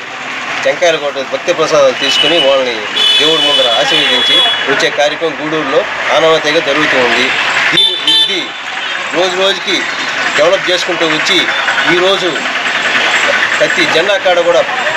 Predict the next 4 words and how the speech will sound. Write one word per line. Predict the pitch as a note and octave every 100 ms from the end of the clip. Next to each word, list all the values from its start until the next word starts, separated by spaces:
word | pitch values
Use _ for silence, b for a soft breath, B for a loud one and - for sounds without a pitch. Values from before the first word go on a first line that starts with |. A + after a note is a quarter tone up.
| - -
అద్భుతమైన, | - - G3 G3+ G3 G3 F3+ C#3 - - - - C#3
ఆ, | C3+ C3 B2+ A#2+ G#2+
లైటింగ్ | C#3 F3+ G3 E3
కావచ్చు, | D3+ C#3 - D#3+